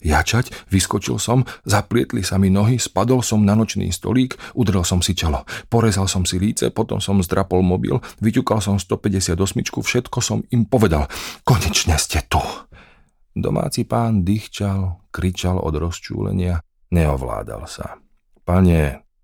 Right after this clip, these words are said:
veliteľ hliadky sa ho márne snažil zastaviť. „Poďte dnu,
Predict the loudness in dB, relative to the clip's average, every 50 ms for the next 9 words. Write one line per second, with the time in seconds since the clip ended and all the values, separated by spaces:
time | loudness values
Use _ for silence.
0 | _ -10 -4 -4 -2 -2 -4 -6 -6 -4 -4 -2 0 0 -2 -2 -4 -6 -8 -8
1 | -6 -4 -4 -2 0 0 2 2 4 4 4 2 2 0 -2 -2 -2 -2 -2 -4
2 | -6 -6 -4 -4 -2 -2 -4 -4 -4 -6 -8 -8 -10 -12 -14 -14 -14 -16 -16 -16
3 | -2 -2 -2 2 2 2 2 4 2 2